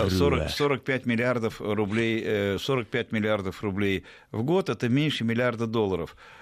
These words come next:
Speaker 2: А, ну, это не
Speaker 1: Фарминдустрия
Speaker 2: фармако-, это,
Speaker 1: не
Speaker 2: это,
Speaker 1: заметит.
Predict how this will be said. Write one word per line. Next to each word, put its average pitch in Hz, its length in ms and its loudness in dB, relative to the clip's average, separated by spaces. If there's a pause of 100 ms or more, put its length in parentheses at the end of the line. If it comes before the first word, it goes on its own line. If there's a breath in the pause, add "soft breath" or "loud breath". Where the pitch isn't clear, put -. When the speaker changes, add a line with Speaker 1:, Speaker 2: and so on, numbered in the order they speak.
(300 loud breath)
Speaker 2:
А, 95 640 0
ну, 127 120 0
это 143 140 0
не 143 320 0
Speaker 1:
Фарминдустрия 135 720 0
Speaker 2:
фармако-, - 100 0
это, - 80 4
Speaker 1:
не 214 60 2
Speaker 2:
это, - 160 0
Speaker 1:
заметит. - 220 0